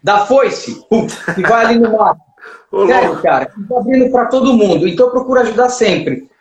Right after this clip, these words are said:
Speaker 1: E também sempre tive na minha cabeça, "Brother, você tem que saber fazer mais alguma coisa." Então hoje eu tô usando essa expertise um pouquinho de vídeo, que não tem muito a ver com o trabalho do D J, mas aquilo que eu fazia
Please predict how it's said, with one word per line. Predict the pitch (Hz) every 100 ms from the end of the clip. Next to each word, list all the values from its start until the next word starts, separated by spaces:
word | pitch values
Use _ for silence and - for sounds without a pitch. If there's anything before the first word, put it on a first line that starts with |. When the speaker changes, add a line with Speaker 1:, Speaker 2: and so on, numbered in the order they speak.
| _ _ _ _ -
Speaker 1:
E | 277
também | 277 254 233 269 247 -
sempre | - 294 320 254
tive | - 247
na | 240
minha | 233 233
cabeça, | 233 165 156 151 135
"Brother, | 170 196 160 147
você | - 165
tem | 196 202
que |
saber | 202 - 202 208
fazer | 190 190
mais | 196 190 190
alguma | 190 202 196
coisa." | - 156 139 127 - _ _ _ -
Então | 220 226 262 254
hoje | 277 302 320
eu |
tô | 330 330
usando | 285 277
essa | 254 262
expertise | - - 233 233 233 214 190 196
um | 208
pouquinho | 247 233 233 226 208 170 - _ _ _ -
de | 240
vídeo, | 202 226 285 - 185
que | - 233
não | 254
tem | 254 262
muito | 247 269 247
a |
ver | - 226 220
com | 220
o | - -
trabalho | 208 196 196 196
do | 180 160 156
D | 220
J, | 269
mas | 254 254
aquilo | 269 311 302
que | 294
eu |
fazia | - 247 - 196 180